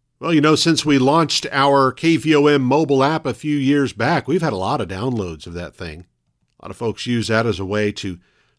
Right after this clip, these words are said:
look up local information, hear our live stream, hear our podcasts. Well, that app is moving. It's going away,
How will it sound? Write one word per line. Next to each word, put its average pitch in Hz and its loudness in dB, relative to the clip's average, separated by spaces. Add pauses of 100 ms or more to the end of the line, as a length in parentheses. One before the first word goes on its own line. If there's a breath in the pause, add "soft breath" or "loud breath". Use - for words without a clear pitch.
look 165 0
up 156 2
local 139 0
information, 123 -4
hear 127 -2
our 104 0
live 123 0
stream, 143 -4
hear 113 -4
our 78 -2
podcasts. 135 -4 (760)
Well, 196 2
that 175 4
app 170 4
is 135 -6
moving. 90 0 (180)
It's - -10
going 143 2
away, 117 -2